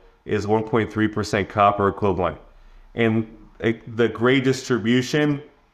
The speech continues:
in the mineral, uh, the mineral distribution in this hole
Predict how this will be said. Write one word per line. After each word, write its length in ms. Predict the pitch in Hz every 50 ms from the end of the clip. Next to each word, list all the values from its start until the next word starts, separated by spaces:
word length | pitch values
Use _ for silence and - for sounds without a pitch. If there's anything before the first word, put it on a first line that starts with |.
| _ _ _ _
in 180 | 113 117 113 113
the 100 | 110 107
mineral, 320 | 110 107 113 123 135 131
uh, 320 | 127 120 120 - 107 107 104
the 140 | 107 104 107
mineral 240 | 120 135 139 127
distribution 580 | 110 110 - - 117 110 113 110 107 - 113 110
in 200 | 95 98 104 107
this 180 | 110 113 110 -
hole 640 | - - 120 131 135 123 104 98 95 95 - -